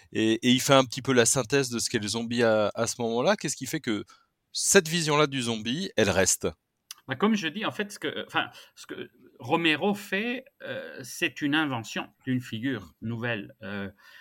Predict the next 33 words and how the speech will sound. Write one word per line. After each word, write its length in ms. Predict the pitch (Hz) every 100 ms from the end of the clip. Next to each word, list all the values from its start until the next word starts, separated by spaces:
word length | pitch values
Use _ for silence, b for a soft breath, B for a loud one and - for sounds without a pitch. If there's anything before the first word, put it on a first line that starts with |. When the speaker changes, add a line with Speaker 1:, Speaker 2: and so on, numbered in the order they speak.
| B -
Speaker 2:
euh, 500 | 104 110 107 107 104 101 101 98 98 98 B B B _ -
c'est 60 |
sûr 320 | 135 - 185 -
que 100 | 143
donc, 340 | 151 156 -
il 160 | 127 127
y 140 | 131
a 120 | 160
des 160 | 147 139
généalogies, 840 | 135 131 131 127 123 131 147 139 -
il 200 | 117 120
y 140 | 123
a 220 | 139 147 131
des, 240 | 123 123
des, 320 | 113 113 113
euh, 280 | 113 110 104
des 200 | 104 110
influences, 600 | 117 117 120 117 131 123 -
et 80 | 98
cetera, 360 | 113 107 110
et 40 | 104
cetera, 400 | 95 113 165 b b b -
mais 100 | 123
c'est 180 | - 127
vraiment 400 | 113 156 175 160
Romero 520 | 139 127 117 123 180
qui, 420 | - - 165 175 _ _ _
euh, 340 | 107 98 92 98
transforme, 720 | - 131 123 - 139 143 147 113 _ _ _
euh, 100 | 101
le, 280 | 95 104 92
le, 300 | 98 95 73
le, 420 | 92 90 85 69